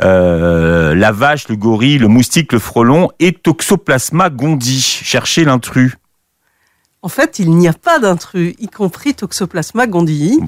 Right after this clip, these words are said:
Speaker 1: Ouais,
Speaker 2: C'est
Speaker 1: mais
Speaker 2: un
Speaker 1: qui
Speaker 2: micro-organisme,
Speaker 1: Voilà, c'est un micro-organisme.
Speaker 2: mais c'est de la vie animale, donc c'est un animal.
Speaker 1: Mhm. Qu'est-ce que, euh, on apprend de, de l'intelligence des animaux ? Euh, j'ai, je vois dans votre livre, il y a beaucoup de recherches qui se font,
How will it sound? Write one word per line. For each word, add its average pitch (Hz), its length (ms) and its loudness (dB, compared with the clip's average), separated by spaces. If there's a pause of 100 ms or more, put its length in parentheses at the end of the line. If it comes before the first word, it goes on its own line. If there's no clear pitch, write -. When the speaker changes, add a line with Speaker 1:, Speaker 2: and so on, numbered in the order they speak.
(120)
Speaker 1:
Ouais, 190 340 2
Speaker 2:
C'est - 40 -4
Speaker 1:
mais 190 100 -6
Speaker 2:
un 202 60 -2
Speaker 1:
qui 190 80 2
Speaker 2:
micro-organisme, 226 680 0
Speaker 1:
Voilà, 143 180 2
c'est - 160 -8
un 165 160 -2
micro-organisme. 143 560 0
Speaker 2:
mais 359 80 2
c'est 190 260 -2
de 196 140 0
la 185 160 4
vie 262 220 2
animale, 208 600 2
donc 180 220 -4
c'est - 220 -4
un 247 140 4
animal. 190 580 2 (160)
Speaker 1:
Mhm. 98 300 2 (340)
Qu'est-ce 240 180 0
que, - 140 0
euh, 117 680 4
on 131 160 4
apprend 127 520 0
de, 87 520 2
de 95 140 0
l'intelligence 98 680 0
des 85 240 0
animaux ? 92 540 2 (280)
Euh, 73 300 -2
j'ai, 92 220 0
je 98 240 -2
vois 120 100 4
dans 117 100 0
votre 104 280 0
livre, 170 120 4
il 110 60 0
y - 20 2
a 87 40 2
beaucoup 131 240 -2
de 151 80 2
recherches 180 440 0
qui 113 120 -6
se - 80 -8
font, 247 160 2